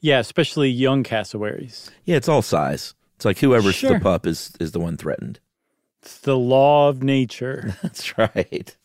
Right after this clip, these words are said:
Speaker 1: So there are people working, um, to keep the cassowaries around, make sure they don't go extinct. And like you said, it's typically human encroachment. So people are buying back some of their native, uh, habitats and just trying to set 'em off as preserves and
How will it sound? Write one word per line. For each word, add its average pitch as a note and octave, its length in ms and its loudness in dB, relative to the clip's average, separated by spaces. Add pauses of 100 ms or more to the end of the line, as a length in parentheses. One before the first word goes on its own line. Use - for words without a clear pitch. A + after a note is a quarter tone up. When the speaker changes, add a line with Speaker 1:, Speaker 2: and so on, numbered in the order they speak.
(800)
Speaker 1:
So - 160 0
there G3 160 6
are A3 120 6
people G3+ 460 2
working, E3+ 680 2
um, C#3+ 360 0
to - 180 -6
keep F3 300 -4
the C#3 280 2
cassowaries C3+ 800 0
around, A#2+ 540 0
make B2+ 200 -4
sure C#3 180 0
they B2+ 160 2
don't B2+ 200 -2
go B2 200 0
extinct. A#2 640 -6
And B2+ 80 -2
like C3+ 200 -2
you - 40 -14
said, C3+ 240 -2
it's B2 160 -6
typically D3+ 440 -2
human C#3+ 360 -2
encroachment. B2 580 -2
So C3+ 100 -4
people C3+ 280 -2
are B2 80 2
buying B2 340 2
back B2+ 400 0 (380)
some C3+ 240 0
of B2 100 -2
their B2 180 2
native, B2 680 -2
uh, A2+ 280 -4
habitats B2+ 840 -2 (400)
and A2+ 100 -6
just A2 200 -10
trying B2+ 220 0
to A#2+ 60 -2
set B2+ 200 -2
'em A#2+ 120 0
off A#2+ 220 -2
as A2+ 80 -8
preserves A#2+ 680 -4
and A2+ 200 -6